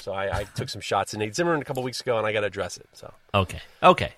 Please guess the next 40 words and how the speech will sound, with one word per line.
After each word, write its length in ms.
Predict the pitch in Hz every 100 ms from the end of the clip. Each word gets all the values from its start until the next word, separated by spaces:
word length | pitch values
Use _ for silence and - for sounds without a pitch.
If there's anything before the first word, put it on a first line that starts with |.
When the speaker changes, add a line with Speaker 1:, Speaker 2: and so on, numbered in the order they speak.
| -
Speaker 2:
All 60 | 160
right, 100 | 135
Speaker 1:
I 20 |
hope 140 | 151 196
Speaker 2:
then. 120 | 185
Speaker 1:
the 40 |
video 420 | 139 117 143 147
cut, 220 | 123 151 135
I 60 |
hope 160 | 180 202
the 80 | 147
audio 240 | 139 127
cuts 260 | - 127 123
out, 160 | 104
like, 140 | 101 92
now. 360 | 92 85 71 - -
So, 140 | 127
all 120 | 123 123
right, 360 | 127 226 294
that's 140 | 151 254
the 60 |
end 100 | 277
of 60 | 240
the 80 | 202
show. 340 | 302 294 254
We 100 | 226
can 300 | 190 160 135
Speaker 2:
<laughs> 40 | 123
Speaker 1:
radio 220 | 185 190
tease 100 | -
this 140 | 190
Speaker 2:
Exactly, 240 | 185 139 -
Speaker 1:
bitch 80 | 170
Speaker 2:
yeah. 140 | 180
Speaker 1:
for 40 | 151
the 100 | 143
next 200 | 139 -
couple 260 | 143 127
weeks. 340 | 127 123 - - - -
Speaker 2:
Yeah. 220 | - 73